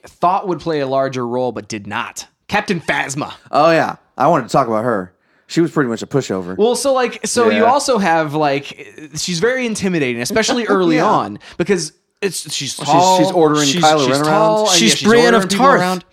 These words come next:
Speaker 1: Yeah, a-, and it's, it's
Speaker 2: <laughs>
Speaker 1: her voice is, like, distorted and stuff in the helmet. She never takes off the helmet.
Speaker 2: Yeah.
Speaker 1: And so you just, you think that she's gonna play this big role. You think that she's gonna, gonna be,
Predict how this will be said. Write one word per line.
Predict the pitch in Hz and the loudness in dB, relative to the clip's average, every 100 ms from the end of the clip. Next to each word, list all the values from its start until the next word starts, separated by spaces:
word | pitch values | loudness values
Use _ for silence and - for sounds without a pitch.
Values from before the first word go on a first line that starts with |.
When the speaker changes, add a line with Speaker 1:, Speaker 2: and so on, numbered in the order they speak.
| _ _ | _ _
Speaker 1:
Yeah, | 254 320 196 - | 0 0 0 -4
a-, | 233 226 302 | -8 -4 -4
and | 320 311 | -4 -6
it's, | 311 - | -8 -10
it's | 226 247 233 | -14 -16 -4
Speaker 2:
<laughs> | 247 - 190 170 156 156 - _ - | -2 0 0 0 -4 -6 -8 _ -2
Speaker 1:
her | 214 240 | 0 2
voice | 180 220 277 277 - | 2 2 2 -2 -4
is, | 220 175 | -2 -2
like, | 185 165 | -2 -4
distorted | 156 - 202 220 220 | -4 -2 0 0 0
and | 208 | -2
stuff | 220 196 | -2 -2
in | |
the | 175 | 0
helmet. | 220 240 | 0 0
She | - | -2
never | 170 202 | -2 -2
takes | 180 147 | -4 -4
off | 185 269 285 | 0 0 0
the | 262 | 0
helmet. | 269 269 269 262 | 2 0 -2 -4
Speaker 2:
Yeah. | 208 190 196 | -4 -2 0
Speaker 1:
And | 208 | -2
so | 202 214 202 196 | 0 0 2 0
you | 185 185 190 | -2 -4 -2
just, | 175 - | -4 -4
you | 180 170 | -6 -6
think | 226 220 | -6 -6
that | 185 | -6
she's | 180 | -6
gonna | 170 165 | -4 -2
play | 165 | -2
this | 151 131 | -2 0
big | 151 139 | -2 0
role. | 170 196 175 | 0 2 0
You | 147 | -2
think | 151 | -6
that | 131 | -6
she's | 123 139 123 | -6 -6 -6
gonna, | 139 127 123 120 110 | -4 -2 -4 -4 -8
gonna | 127 135 127 | -4 -2 -2
be, | 131 127 127 120 | -2 -4 -4 -6